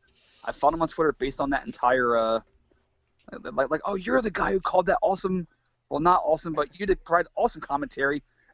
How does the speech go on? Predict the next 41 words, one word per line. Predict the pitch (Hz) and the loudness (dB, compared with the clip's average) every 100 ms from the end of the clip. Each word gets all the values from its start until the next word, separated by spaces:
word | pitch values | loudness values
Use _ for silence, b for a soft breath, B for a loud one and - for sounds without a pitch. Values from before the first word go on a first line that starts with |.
| - | -2
over | 175 170 | -2 -2
that | 170 | -8
atrocity. | 170 - 220 - 123 120 | -6 0 0 0 -6 -4
That | 143 202 | -2 -2
was | 165 | -6
you." | 233 220 131 - _ _ _ _ _ _ _ _ _ - | 0 2 2 -2 _ _ _ _ _ _ _ _ _ -16
And | - - | -8 -6
then, | 131 131 | -4 -2
uh, | 127 120 120 - | 0 0 -2 -6
I, | 127 | -8
I | 120 | -6
wanna | 135 127 | -4 -2
do | 131 | -2
a | |
podcast | - 143 - 127 123 | 2 2 2 -2 -2
one | 127 123 | -4 0
day, | 123 | 0
and | |
I'm | 123 | 0
like, | 120 113 _ | -6 -10 _
"Hey, | - 349 | -10 -8
he's | 185 240 | -6 -4
a | |
radio | 127 107 104 95 | -4 -6 -6 -4
guy," | 98 113 | 2 4
and | 190 120 110 - _ _ - | 4 0 -8 -14 _ _ -10
that's | - | 0
why | 117 | 0
we're | 127 | 2
here | 143 160 | 2 2
now. | 185 151 - _ _ _ _ _ | 2 0 -2 _ _ _ _ _
If, | 117 143 | -6 -2
if | - | 0
it | 156 | 4
hadn't | 165 | 4
been | 175 | 2
for | 165 165 | 0 2
that | 170 - | 2 4
match, | 151 131 135 | 0 0 -4
who | |
knows? | 139 135 127 | -6 -6 -8